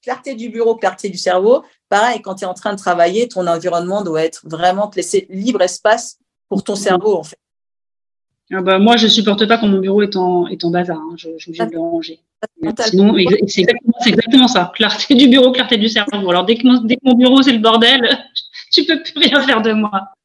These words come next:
Speaker 1: C'est là que tu dois dire, « Oh, oh, il y a un truc qui va pas, oh, je re-, je recadre un peu le truc. » Euh, mais c'est vrai que... Et la, la petite histoire, euh, justement, à l'époque, je, je, donc j'étais dans la revalorisation immobilière. Une fois que j'avais vendu, donc je décorais ce qu'ils avaient, euh,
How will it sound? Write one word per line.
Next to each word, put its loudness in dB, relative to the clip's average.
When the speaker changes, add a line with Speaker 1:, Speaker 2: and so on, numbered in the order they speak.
Speaker 1:
C'est -8
là -8
que -20
tu -20
dois -4
dire, « -4
Oh, 2
oh, -8
il -8
y -6
a -2
un -6
truc -14
qui -14
va -2
pas, 2
oh, -6
je -16
re-, -8
je -18
recadre 2
un 2
peu -6
le -10
truc. » -12
Euh, -2
mais -12
c'est -10
vrai -4
que... -4
Et 4
la, 4
la 4
petite -6
histoire, 4
euh, 4
justement, -4
à 2
l'époque, -2
je, -10
je, -4
donc -6
j'étais -2
dans 0
la 2
revalorisation -4
immobilière. -2
Une -2
fois 0
que -4
j'avais 0
vendu, -4
donc -8
je -14
décorais 0
ce -18
qu'ils -8
avaient, 2
euh, 0